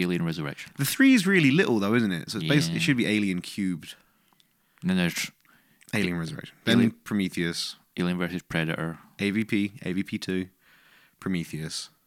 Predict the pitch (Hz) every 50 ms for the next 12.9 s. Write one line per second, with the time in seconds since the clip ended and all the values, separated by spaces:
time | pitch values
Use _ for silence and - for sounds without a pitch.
0 | _ _ _ _ _ _ _ _ _ _ - - - 92 85 - - 87 82 80
1 | - - - _ _ _ _ _ _ - 117 107 107 107 110 113 113 - 123 127
2 | 127 160 - - - - 127 131 165 202 214 208 - _ _ _ _ _ _ _
3 | - 117 113 110 107 107 92 90 - - _ _ _ _ _ _ _ _ _ _
4 | _ _ _ _ _ _ _ _ _ _ _ _ _ _ - 175 208 - - 190
5 | - - - 151 156 - - - - - - _ _ _ _ _ _ _ _ _
6 | _ _ _ _ _ _ _ _ _ - - - - 98 98 113 127 143 180 175
7 | - 254 277 285 254 - - - - 156 143 139 123 101 92 87 131 139 147 151
8 | 147 143 139 135 135 131 127 123 120 117 113 110 107 101 - - - - - 117
9 | 117 110 98 - - - 95 85 78 71 71 - - - - _ - 107 107 107
10 | - - - - 107 107 95 90 95 101 - 101 92 90 92 92 82 78 85 78
11 | 82 87 82 85 87 82 - _ _ _ _ _ _ _ _ _ _ _ _ -
12 | - 90 107 117 123 123 123 123 123 120 120 117 117 113 107 101 95